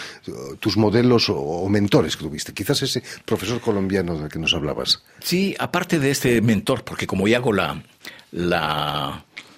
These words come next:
Speaker 2: el paralelismo entre la literatura y el box, eh, sí, el primer mentor es el padre Pedro Patiño,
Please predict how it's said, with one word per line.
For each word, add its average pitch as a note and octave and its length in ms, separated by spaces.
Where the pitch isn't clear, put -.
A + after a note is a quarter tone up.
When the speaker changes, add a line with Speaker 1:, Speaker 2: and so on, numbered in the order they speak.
Speaker 2:
el G#2 120
paralelismo G2+ 720
entre D#2+ 300
la F2 100
literatura A2 720
y D2+ 100
el C#2 140
box, - 460
eh, F2+ 80
sí, C#3 260
el E2+ 100
primer A2 320
mentor A#2+ 460
es F#2 180
el F2 140
padre F#2+ 320
Pedro D2+ 320
Patiño, E2 540